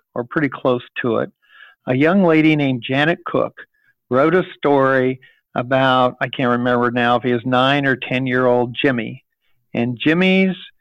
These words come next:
mother and her boyfriend were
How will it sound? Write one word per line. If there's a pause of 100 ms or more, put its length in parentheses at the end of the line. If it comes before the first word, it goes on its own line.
(240)
mother (400)
and (180)
her
boyfriend
were